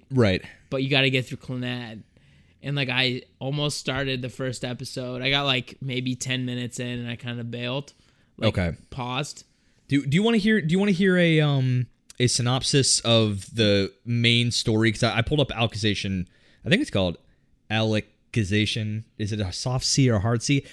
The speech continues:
Speaker 1: I don't know. We're not linguistas. So
Speaker 2: I also
Speaker 1: this
Speaker 2: don't know that that's a word, to be fair.
Speaker 1: I think it's definitely just the title of an anime. <laughs> So mo-,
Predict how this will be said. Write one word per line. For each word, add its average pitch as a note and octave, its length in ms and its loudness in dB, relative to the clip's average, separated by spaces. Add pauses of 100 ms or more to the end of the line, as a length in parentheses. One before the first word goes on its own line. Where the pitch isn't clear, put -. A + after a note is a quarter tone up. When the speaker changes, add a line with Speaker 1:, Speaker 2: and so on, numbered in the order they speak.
(160)
Speaker 1:
I D#4 100 6
don't G#3 140 6
know. D#3 80 8
We're G3+ 100 8
not F3+ 200 4
linguistas. G#2+ 600 2
So C#3+ 480 6 (800)
Speaker 2:
I D3+ 60 8
also A#3 180 6
Speaker 1:
this - 20 6
Speaker 2:
don't F#3 160 4
know D#3 120 2
that C#3+ 140 4
that's B2+ 220 -2
a A2+ 60 -4
word, A2+ 400 -4
to B2+ 80 -8
be A#2 180 -6
fair. G#2+ 480 -12 (220)
Speaker 1:
I C#3+ 80 6
think D#3 300 2
it's C3 140 4
definitely A#2 400 2
just G#2 200 0
the F#2+ 80 0
title G2 480 4
of E2+ 120 -2
an E2+ 80 0
anime. F2+ 260 -2
<laughs> G#2 200 4
So - 220 2
mo-, D3 140 6